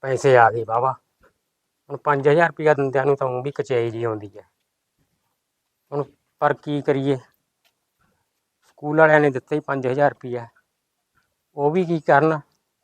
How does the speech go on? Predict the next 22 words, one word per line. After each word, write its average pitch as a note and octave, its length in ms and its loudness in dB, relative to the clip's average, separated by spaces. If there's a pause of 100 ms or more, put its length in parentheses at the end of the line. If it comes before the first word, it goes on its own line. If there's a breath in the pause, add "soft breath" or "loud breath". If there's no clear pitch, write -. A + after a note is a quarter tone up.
(600)
ਹੁਣ D3 120 -2
ਜਦੋਂ C#3+ 260 4
ਦੀ D3+ 100 0
ਮੇਰੇ D3+ 280 4
ਸੱਟ - 400 0
ਵੱਜੀ C3+ 400 2
ਹੈਗੀ, C3 260 2 (1000)
ਬੈਂਡ C3+ 300 4
ਤੇ D3+ 160 2
ਕੋਈ D3+ 160 0
ਹੋਰ B2+ 220 6
ਬੰਦਾ B2 280 4
ਰੱਖਣਾ A#2+ 340 0
ਪੈ A2+ 200 -2
ਗਿਆ, A2+ 180 -8 (880)
ਉਹ D#3 160 4
ਵੀ F#3+ 140 4
ਆਪਦੀ D3+ 320 6
ਥਾਂ C3+ 200 -2
ਤੇ C#3+ 100 -8
ਠੀਕ B2 320 -10
ਨੇਗੇ। A2 300 -8